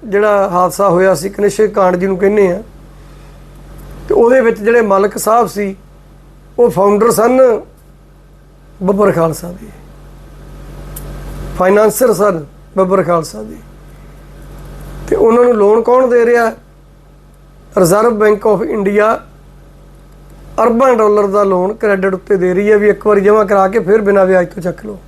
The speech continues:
ਤੇ ਬੱਬਰ ਖਾਲਸਾ ਨੂੰ ਉਹ ਫਾਈਨਾਂਸ ਕਰਦੇ ਸੀ। ਉਸ ਕੜੀ ਦੇ ਵਿੱਚ ਵੀ ਜਿਹੜੇ ਉਸ ਵੇਲੇ ਦੇ ਇਹ ਅਫਸਰ, ਉਹ ਕੜੀਆਂ ਦੇ ਵਿੱਚ ਜੁੜੇ ਹੋਏ ਸਨ।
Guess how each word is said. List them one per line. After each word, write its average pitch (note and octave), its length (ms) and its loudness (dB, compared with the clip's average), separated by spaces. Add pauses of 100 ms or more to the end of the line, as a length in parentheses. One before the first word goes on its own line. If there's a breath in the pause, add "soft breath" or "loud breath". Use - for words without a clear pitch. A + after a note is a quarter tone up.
(640)
ਤੇ G#3+ 60 2
ਬੱਬਰ G#3 260 2
ਖਾਲਸਾ A#3 320 2
ਨੂੰ A#3 140 2
ਉਹ G#3+ 80 0
ਫਾਈਨਾਂਸ E3+ 340 -2
ਕਰਦੇ F3+ 340 -2
ਸੀ। F3 200 -8 (960 loud breath)
ਉਸ A#4+ 220 4
ਕੜੀ A#3+ 280 0
ਦੇ B3 120 2
ਵਿੱਚ A3+ 260 0
ਵੀ G#3 240 -6 (720)
ਜਿਹੜੇ A3 220 4
ਉਸ G#3+ 240 2
ਵੇਲੇ G#3+ 220 2
ਦੇ A3 120 2
ਇਹ B3+ 340 2
ਅਫਸਰ, F#3 360 -4 (560)
ਉਹ A3 120 0
ਕੜੀਆਂ G3+ 340 2
ਦੇ F#3 100 2
ਵਿੱਚ G3 180 -2
ਜੁੜੇ F#3 280 0
ਹੋਏ D3+ 120 -6
ਸਨ। - 180 -14